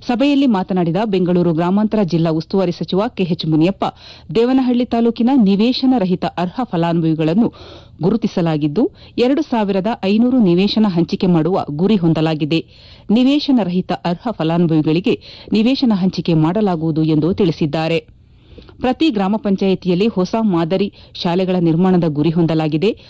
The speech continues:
ಮಕ್ಕಳ ಪೋಷಣೆ ಪಾಲನೆಯಲ್ಲಿ ತಾಯಂದಿರ ಪಾತ್ರ ಬಹಳ ಮುಖ್ಯ. ಗರ್ಭಿಣಿ ಮತ್ತು ಬಾಣಂತಿಯರಿಗೆ ಅಂಗನವಾಡಿ ಮುಖಾಂತರ ಪೌಷ್ಟಿಕ ಆಹಾರವನ್ನು ಕ್ರಮಬದ್ಧವಾಗಿ ವಿತರಿಸಬೇಕು ಎಂದು ಅಧಿಕಾರಿಗಳಿಗೆ ಕೆ ಎಚ್ ಮುನಿಯಪ್ಪ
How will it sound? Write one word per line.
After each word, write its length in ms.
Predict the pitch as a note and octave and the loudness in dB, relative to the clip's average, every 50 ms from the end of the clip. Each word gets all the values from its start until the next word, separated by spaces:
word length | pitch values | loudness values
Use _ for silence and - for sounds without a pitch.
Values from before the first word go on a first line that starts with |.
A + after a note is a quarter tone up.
| - - - - | -20 -20 -6 -4
ಮಕ್ಕಳ 320 | G3 B3 B3 - C#4+ C#4 C4+ | -4 -4 -2 -2 -2 -2 0
ಪೋಷಣೆ 440 | C4 - - G3 G3 - G#3 G#3 A3+ | -2 -2 -4 -4 -2 0 0 0 0
ಪಾಲನೆಯಲ್ಲಿ 600 | A3+ - F#3+ F3+ F3+ F#3 F#3 F3+ F3+ F3 F3 G#3+ | 0 -2 -4 -2 -2 0 0 0 0 0 0 -2
ತಾಯಂದಿರ 460 | A3+ - F3 E3+ F3+ F#3+ F#3+ G3 F#3+ | -2 -2 -2 -2 0 0 0 0 0
ಪಾತ್ರ 360 | F#3+ - - F3 D#3+ - - - | 0 -2 -4 -4 -4 -2 -4 -4
ಬಹಳ 280 | C#3+ D3+ - - G3+ A3+ | -4 -6 -4 -2 0 0
ಮುಖ್ಯ. 400 | A3 F3 D3+ - - F3 E3+ D#3 - - - - - - - - - - - - - - | 0 0 -2 -2 -4 -4 -4 -4 -6 -12 -20 -20 -20 -20 -20 -20 -20 -20 -20 -18 -10 -4
ಗರ್ಭಿಣಿ 420 | D3+ G3+ G#3+ F3 E3+ A3+ B3+ C#4+ | -2 -2 -2 0 0 2 2 2
ಮತ್ತು 260 | D4 C4+ F#3 - G3 F3+ | 2 2 0 0 -2 -2
ಬಾಣಂತಿಯರಿಗೆ 760 | D3 F3+ F3+ F#3+ G3+ G#3 - - - E3+ D#3 F#3+ G3+ G#3+ D#3+ - - - - - - | 0 0 -2 0 0 -2 -2 -2 -2 -2 -2 0 0 -2 -4 -4 -8 -16 -18 -8 -2
ಅಂಗನವಾಡಿ 480 | G#3 A3+ A#3+ C4+ C4+ C4+ B3+ B3 A3+ | 0 2 2 4 4 2 2 2 2
ಮುಖಾಂತರ 460 | A3+ G#3 F#3+ - - G3 F#3 E3+ F3 F3+ | 2 2 0 0 -2 -2 0 0 -2 -4
ಪೌಷ್ಟಿಕ 460 | G#3+ - F#3+ F#3+ G3+ - - - - - - | -2 -2 -2 -2 -2 -2 -6 -6 -6 -6 -6
ಆಹಾರವನ್ನು 600 | - E3+ E3 D#3 F3+ E3+ D#3+ D#3+ G3 G3 A3 F3 - - - - - - - | -6 -4 -4 -4 -4 -4 -4 -2 -2 0 0 0 -2 -4 -12 -20 -20 -10 -4
ಕ್ರಮಬದ್ಧವಾಗಿ 720 | - A3 A#3 B3+ A#3+ B3+ G#3 F#3+ G#3 F#3+ F#3 F3 D#3+ E3 | -2 0 0 0 0 -2 -2 -2 -2 -2 0 0 0 0
ವಿತರಿಸಬೇಕು 680 | D3+ D#3 - G3 G3+ G3+ - G3+ E3+ F3+ E3 - E3 | 0 0 0 -2 -2 -2 -2 0 0 0 -2 -2 -2
ಎಂದು 280 | D3 D#3 F3 G#3+ G3+ D3 - - - - - | 0 2 2 2 2 0 -2 -6 -16 -16 -8
ಅಧಿಕಾರಿಗಳಿಗೆ 760 | - G3 G3 A#3 - - F#3+ E3+ E3+ D#3 E3 A3+ A3+ - G#3 G3+ - - - - | -4 -2 -2 -2 -2 -2 -2 0 0 0 0 0 0 0 -2 -4 -6 -12 -12 -4
ಕೆ 140 | - G3+ | -2 0
ಎಚ್ 180 | F#3 F3+ - - - - - - - - | 0 -2 -4 -10 -14 -14 -14 -18 -6 -2
ಮುನಿಯಪ್ಪ 420 | F#3 G3+ A3+ A#3+ A3 E3+ - - | 2 4 4 4 4 2 -2 -4